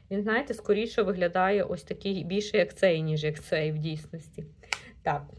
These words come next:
Ну, ці відтінки залишаються. І давайте подивимося дев'ятий відтінок, який я вибрала сама. Це був з цієї палітри Essence Don't Stop. Так.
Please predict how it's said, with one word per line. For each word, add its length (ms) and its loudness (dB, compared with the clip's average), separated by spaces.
Ну, 200 2
ці 240 -4
відтінки 480 -2
залишаються. 680 4
І 220 2
давайте 400 4
подивимося 840 2
дев'ятий 680 4
відтінок, 500 -2
який 240 -4
я 140 4
вибрала 460 0
сама. 400 -2
Це 120 4
був 160 2
з 60 -14
цієї 260 6
палітри 460 4
Essence 640 2
Don't 360 -2
Stop. 220 -2
Так. 480 -8